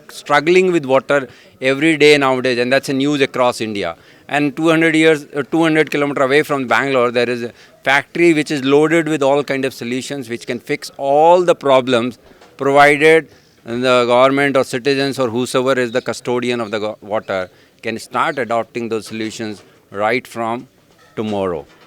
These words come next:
They adopt them tomorrow, the problem gets solved from day after or maybe in a couple of weeks. That's the only solution. Distributed rainwater harvesting solutions by each and every person on this country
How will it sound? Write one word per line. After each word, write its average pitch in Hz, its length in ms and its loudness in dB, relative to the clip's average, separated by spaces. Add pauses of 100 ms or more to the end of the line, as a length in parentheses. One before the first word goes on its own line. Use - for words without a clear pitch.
(120)
They 135 300 2
adopt 135 360 2
them 160 180 -2
tomorrow, 160 500 2
the 147 120 -2
problem 131 400 0
gets 123 200 -2
solved 117 260 -2
from 117 320 -8
day 107 180 -2
after 107 460 -2
or 98 80 -6
maybe 98 260 -8
in 101 120 -10
a 104 60 -14
couple 98 300 -8
of 85 100 -12
weeks. 85 380 -12 (760)
That's 143 280 0
the 151 140 2
only 147 240 2
solution. 127 560 -4
Distributed 160 800 0
rainwater 139 600 -2
harvesting 113 580 -4
solutions 120 640 -8 (300)
by 123 160 0
each 151 420 -4
and 165 160 0
every 135 300 -2
person 127 440 -4
on 120 140 -4
this - 320 -12 (540)
country 117 560 -2